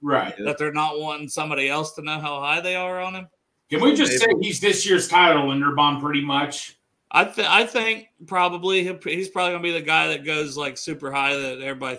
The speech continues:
Speaker 2: thought would be, maybe be close to the twenties, and he don't get close to it.
Speaker 1: Right.
Speaker 2: So it's starting to feel that way, but so it's probably a, a pipe dream on my part to say him at twenty-eight, but I'm still holding that little flicker of hope.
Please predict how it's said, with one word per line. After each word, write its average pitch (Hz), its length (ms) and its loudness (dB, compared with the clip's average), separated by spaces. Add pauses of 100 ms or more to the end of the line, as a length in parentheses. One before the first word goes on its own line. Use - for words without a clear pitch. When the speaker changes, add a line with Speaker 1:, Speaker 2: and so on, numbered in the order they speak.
Speaker 2:
thought 135 300 -6
would 120 120 -14
be, 127 360 -10
maybe 131 320 -8
be 131 180 -8
close 139 380 -6
to 135 60 -14
the 123 100 -18
twenties, 131 480 -8
and 127 100 -12
he 123 80 -16
don't 127 200 -12
get 123 180 -14
close 120 320 -10
to 120 240 -14
it. 120 120 -18 (560)
Speaker 1:
Right. - 340 -10 (720)
Speaker 2:
So 135 180 -2
it's 147 160 -2
starting 175 280 2
to 156 60 -10
feel 160 160 4
that 135 160 2
way, 139 180 2
but 139 340 -4 (380)
so 196 160 2
it's 185 120 4
probably 208 340 6
a, 165 280 4
a 160 80 -4
pipe 190 280 2
dream 180 200 -4
on 160 100 -4
my 160 160 0
part 160 340 -2
to 139 80 -6
say 147 260 0
him 151 200 -6
at 135 140 -12
twenty-eight, 143 600 -4
but 131 120 -10
I'm 127 180 -10
still 151 260 -4
holding 147 300 -4
that 131 160 -4
little 143 260 -4
flicker 143 440 -4
of 120 120 -10
hope. 139 360 -6